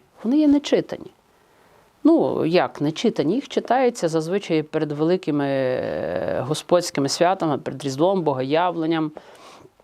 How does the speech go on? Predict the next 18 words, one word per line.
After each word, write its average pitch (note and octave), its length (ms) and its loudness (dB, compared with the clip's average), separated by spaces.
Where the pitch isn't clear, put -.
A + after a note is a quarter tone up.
е, A#2+ 160 2
перед B2+ 480 0
Пасхою. D#3+ 840 2
Е, C3+ 640 0
читаються - 580 -2
деякі, D#3+ 600 -2
е, C3+ 920 -4
уривки. E3+ 560 0
І D#3 120 -2
вони B3 280 4
знаходяться C4+ 560 2
при G#3 540 2
кінці F#3+ 640 0
Старого A3 420 0
Завіту, C#4 560 2
тому A#3 240 0
що, B3+ 440 0
власне, B3+ 420 0